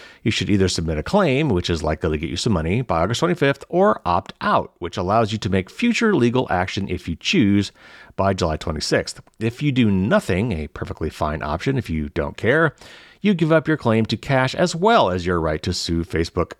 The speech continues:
separately. So this is a very typical class action lawsuit settlement situation.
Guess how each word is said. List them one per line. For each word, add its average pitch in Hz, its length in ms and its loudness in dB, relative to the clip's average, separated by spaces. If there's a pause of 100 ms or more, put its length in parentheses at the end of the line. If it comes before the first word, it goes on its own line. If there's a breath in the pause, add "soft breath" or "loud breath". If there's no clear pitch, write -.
separately. - 680 -8 (640)
So 147 140 2
this 135 200 2
is 113 60 2
a 107 40 4
very 98 220 4
typical 85 400 0
class 85 360 -2
action 82 280 -4
lawsuit 82 520 0
settlement 95 420 0
situation. 127 840 2